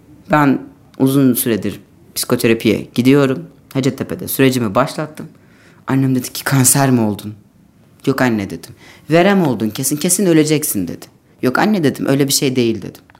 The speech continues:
"Neyin var?" dedi. "Niye hastaneye gidiyorsun? Niye," dedi, "terapiler alıyorsun?" dedi.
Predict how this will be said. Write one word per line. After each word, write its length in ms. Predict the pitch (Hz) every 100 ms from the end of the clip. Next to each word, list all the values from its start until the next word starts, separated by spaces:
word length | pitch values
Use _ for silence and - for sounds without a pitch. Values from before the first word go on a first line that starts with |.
| _ _ - _
"Neyin 300 | 147 156 190
var?" 140 | 175 135
dedi. 180 | 120 135
"Niye 100 | 180
hastaneye 440 | 175 - 135 120
gidiyorsun? 420 | 110 113 110 135
Niye," 160 | 147 151
dedi, 180 | 131 120
"terapiler 500 | 135 120 120 117 110
alıyorsun?" 500 | 107 104 92 104 87
dedi. 220 | -